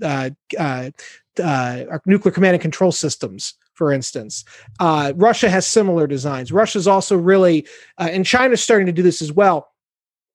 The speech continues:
Russia's been developing, uh, co-orbital satellites, what they used to refer to as Istribitel Sputnikov. Uh, and these are technologies that basically, they're very rudimentary.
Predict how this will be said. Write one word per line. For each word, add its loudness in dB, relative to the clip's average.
Russia's 0
been 0
developing, 0
uh, -2
co-orbital 2
satellites, 0
what -4
they 2
used 2
to 2
refer 2
to 0
as 2
Istribitel 0
Sputnikov. -2
Uh, 4
and 2
these 4
are 4
technologies 2
that 0
basically, 2
they're -2
very 4
rudimentary. 2